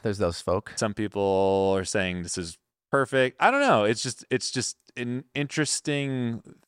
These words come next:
Speaker 2: thing to riff about.
Speaker 1: Yeah, no doubt.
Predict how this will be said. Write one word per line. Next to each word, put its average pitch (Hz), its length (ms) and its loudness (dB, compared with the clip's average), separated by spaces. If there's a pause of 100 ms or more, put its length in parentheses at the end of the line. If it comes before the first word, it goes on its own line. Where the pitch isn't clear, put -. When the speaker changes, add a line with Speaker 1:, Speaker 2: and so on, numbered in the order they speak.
(180)
Speaker 2:
thing 113 880 -2 (520)
to 92 720 2 (1800)
riff 98 220 -2
about. 76 420 -6 (180)
Speaker 1:
Yeah, 127 340 6
no 127 200 6
doubt. 117 380 8